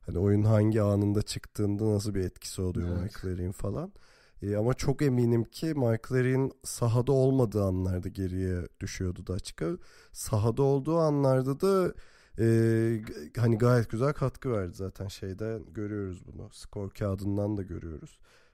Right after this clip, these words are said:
Speaker 1: E, dokuz tane de rebound çekmiş üstüne. E,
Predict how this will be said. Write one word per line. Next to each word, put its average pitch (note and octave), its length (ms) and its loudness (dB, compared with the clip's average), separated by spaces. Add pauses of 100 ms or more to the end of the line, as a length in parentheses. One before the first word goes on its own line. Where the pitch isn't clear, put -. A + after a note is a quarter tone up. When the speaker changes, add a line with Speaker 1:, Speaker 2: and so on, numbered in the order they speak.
(100)
Speaker 1:
E, G2 40 -10
dokuz G2 540 -10
tane G2 260 -4
de G#2 120 -2
rebound F#2+ 340 -6
çekmiş - 400 -14
üstüne. A#2+ 480 -12 (560)
E, G#2+ 80 -4